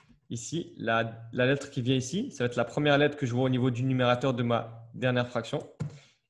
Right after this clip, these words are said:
Au niveau de la deuxième fraction, ici, le E, parce que c'est la deuxième lettre. Et c'est pareil pour le dénominateur. Le B ici, il est là parce que c'est la première lettre de mon côté le plus grand. Et le C, qui est la deuxième lettre du côté le plus grand, il va venir sur la deuxième fraction.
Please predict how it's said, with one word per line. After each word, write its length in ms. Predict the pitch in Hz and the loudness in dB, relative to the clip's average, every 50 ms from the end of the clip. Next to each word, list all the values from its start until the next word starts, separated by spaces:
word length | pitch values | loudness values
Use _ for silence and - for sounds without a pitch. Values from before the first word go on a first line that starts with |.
| _ _ _ _ - | _ _ _ _ -4
Au 100 | - 135 | 0 2
niveau 180 | 139 147 156 160 | 4 4 4 6
de 40 | |
la 80 | 147 147 | 6 6
deuxième 260 | 131 135 135 156 151 | 6 6 4 4 4
fraction, 320 | 143 - 151 143 - - 170 | 4 2 2 2 2 0 -2
ici, 160 | 151 - 156 | 0 2 2
le 100 | 143 143 | 2 2
E, 460 | - - 160 160 147 - - - - _ | 4 2 2 0 0 -2 -6 -14 -10 _
parce 160 | - 120 - | -8 -8 -8
que 80 | - 120 | -12 -8
c'est 100 | - 123 | -4 -2
la 100 | 120 117 | -2 0
deuxième 280 | 104 127 127 131 120 | 0 0 0 2 2
lettre. 180 | 123 120 - - - | 2 0 0 -2 -4
Et 40 | |
c'est 220 | 202 - - - - | -2 0 0 0 2
pareil 220 | 135 127 147 165 | 4 4 4 4
pour 120 | - 147 143 | 4 2 2
le 60 | 131 | 4
dénominateur. 520 | 139 143 139 135 131 127 123 - 110 - - - _ _ _ _ _ _ _ _ - | 4 4 6 4 4 2 0 -2 -6 -8 -10 -16 _ _ _ _ _ _ _ _ 0
Le 120 | 120 131 | 0 0
B 140 | 120 110 143 | 2 6 6
ici, 500 | 156 151 - - - 151 202 330 339 - - | 8 8 6 4 0 -4 -4 -4 -6 -6 0
il 100 | 127 131 | 2 4
est 60 | 131 | 6
là 160 | 127 170 - | 6 6 6
parce 160 | 170 156 - | 4 0 -2
que 80 | - 139 | -4 -6
c'est 120 | - - | -4 -2
la 80 | 117 98 | -2 -4
première 380 | - - - 165 156 151 135 | -4 -2 -2 0 4 4 4
lettre 300 | 123 117 104 - - - - - | 4 2 -2 -4 -10 -16 -20 -8
de 80 | - 135 | -4 -2
mon 140 | 127 127 120 | -2 -2 -4
côté 240 | - 135 123 - 120 | -4 -6 -6 -4 -6
le 60 | 107 | -8
plus 100 | - - | -6 -6
grand. 420 | 107 113 123 156 - - - - _ _ _ _ _ | -4 -2 -4 -4 -6 -12 -20 -20 _ _ _ _ _
Et 80 | - 151 | 0 2
le 120 | 139 139 | 2 2
C, 200 | 131 - - 170 | 2 2 0 -2
qui 120 | 165 - 143 | 0 2 4
est 20 | |
la 80 | 131 131 | 4 4
deuxième 320 | 120 131 147 147 160 147 | 4 2 2 2 4 4
lettre 140 | 147 143 127 | 4 4 2
du 80 | 120 120 | 0 -2
côté 220 | - 139 - 135 | -4 -2 -2 -2
le 60 | - | -4
plus 120 | - 117 110 | -4 -4 -2
grand, 140 | 120 147 | 0 0
il 60 | 185 196 | 2 2
va 80 | 180 | 2
venir 220 | 135 131 139 160 156 | 2 4 2 0 0
sur 160 | - - 127 | -2 -2 0
la 120 | 117 117 | 0 0
deuxième 340 | 104 101 123 120 120 123 117 | 0 -2 -2 -2 -2 -2 -4
fraction. 300 | - - 113 - - - | -6 -8 -10 -10 -14 -20